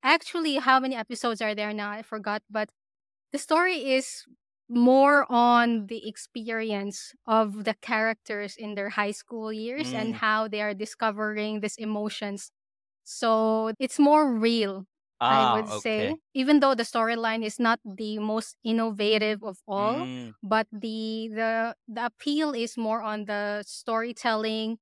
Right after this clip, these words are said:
Speaker 1: and the character development. Actually, there is a character there who was at first, like, you wouldn't like her. You really wouldn't
Speaker 2: Mm.
Speaker 1: like her. She's the type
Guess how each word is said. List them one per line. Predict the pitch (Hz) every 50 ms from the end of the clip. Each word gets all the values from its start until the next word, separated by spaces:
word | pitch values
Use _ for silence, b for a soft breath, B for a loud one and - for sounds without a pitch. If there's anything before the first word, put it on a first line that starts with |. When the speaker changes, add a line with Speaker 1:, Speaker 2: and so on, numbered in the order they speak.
| _ _ -
Speaker 1:
and | 240 226 226 226 226 226 202
the | 208 220 220 220 220 196 -
character | - 254 233 247 269 269 277 _ - - 254 233 226
development. | 208 220 202 226 226 233 - - 226 226 220 - -
Actually, | - 233 254 - - 285 240 233
there | 214 220 220 214
is | 220 233 240 220
a | 247
character | - - - 226 214 214 214 - - - 214 208 208 196 -
there | 208 202 202 208 202 208 220 247 - _ _ _ _ _ _
who | - 240 233
was | 247 247 240
at | 214 233 220
first, | - - - 247 247 262 262 - -
like, | 233 226 214 _ _ _ -
you | 220 214 247 254
wouldn't | 262 294 277 262 240
like | 233 214 214 214 -
her. | - - 190 190 185 180 _ -
You | 214 226 240 240
really | 254 285 294 302 285
wouldn't | 254 240 226 226 220
Speaker 2:
Mm. |
Speaker 1:
like | 220 214 220 214
her. | - 226 226
She's | - - 247 208 -
the | 226 -
type | - 254 226 233 233